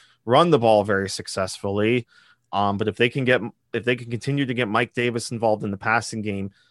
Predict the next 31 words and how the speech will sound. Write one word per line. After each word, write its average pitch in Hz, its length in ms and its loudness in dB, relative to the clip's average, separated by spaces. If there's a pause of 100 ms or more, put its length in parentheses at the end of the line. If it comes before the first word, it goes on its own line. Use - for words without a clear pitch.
(180)
like 101 240 0
they 110 120 2
did 113 220 0
in 107 120 0
that 101 200 -4
first 110 320 -6
meeting, 110 520 -4 (460)
then 107 280 0
that's 104 260 -6
obviously, 110 480 -2 (640)
you 104 140 -10
know, 92 100 -12
just 98 300 -10 (720)
extra 117 400 -2
ammo 113 340 0
that 110 140 -2 (120)
the, 107 280 0
the 107 100 -10
Buccaneers 107 500 -4
have 110 220 -4
to 107 60 -10
be 104 120 -6
wary 107 400 -2
of. 107 180 -2
So 104 480 -2 (1300)
it, 151 160 -4
it, 175 360 6
it's 190 180 2
gonna 247 160 4
be, 226 100 4
it's, - 200 4